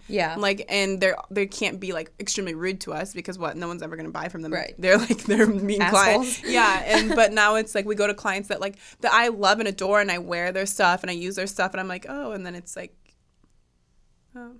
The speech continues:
Speaker 2: they didn't, they didn't have my complexion."
Speaker 1: We already have your
Speaker 2: Yeah, they already have my
Speaker 1: complexion. <laughs>
Speaker 2: complexion, so I guess I'm out. And what's funny is, like, two other girls from my agency that I'm friends with, they told me they got that same answer. And
Speaker 1: Ugh.
Speaker 2: they, like, they're like, "We called our agent Fira." They're like, "I called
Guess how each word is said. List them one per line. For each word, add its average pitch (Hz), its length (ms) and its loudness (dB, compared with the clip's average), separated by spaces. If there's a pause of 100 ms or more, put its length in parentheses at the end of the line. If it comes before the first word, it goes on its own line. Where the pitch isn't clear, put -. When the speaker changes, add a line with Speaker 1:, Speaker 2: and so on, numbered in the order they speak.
(100)
Speaker 2:
they 220 120 -14
didn't, 226 240 -16
they 226 100 -14
didn't 226 180 -6
have 240 120 0
my 240 120 2
complexion." 285 560 4
Speaker 1:
We 320 120 6
already 277 240 6
have 262 200 2
your 269 120 2
Speaker 2:
Yeah, 339 280 6
they 320 120 10
already 330 220 4
have 381 160 4
my 311 140 6
Speaker 1:
complexion. 311 100 -2
<laughs> - 0 - (400)
Speaker 2:
complexion, 294 80 0
so 285 100 2
I 262 100 4
guess 285 160 0
I'm 285 100 0
out. 269 220 0 (220)
And 226 160 2 (200)
what's 226 260 -4
funny 233 260 -2
is, 208 260 -10 (300)
like, 196 220 -4
two - 240 -2
other 185 140 0
girls 196 180 -2
from 196 120 -8
my 135 40 -10
agency 185 300 -8
that 185 100 -8
I'm 170 100 -8
friends 175 260 -4
with, 180 140 -10
they 180 100 -8
told 185 180 -12
me 175 80 -6
they 170 100 -6
got 175 160 -8
that 170 180 -8
same 175 300 -8
answer. 165 540 -10 (100)
And 196 80 -2
Speaker 1:
Ugh. 247 340 0
Speaker 2:
they, 208 100 4
like, 208 220 6
they're 208 120 2
like, 196 140 0
"We 233 120 -4
called 262 400 -4 (160)
our 180 100 -4
agent 160 360 -12
Fira." 156 180 -10
They're 170 80 -10
like, 190 260 -12
"I 226 80 -12
called 277 220 -16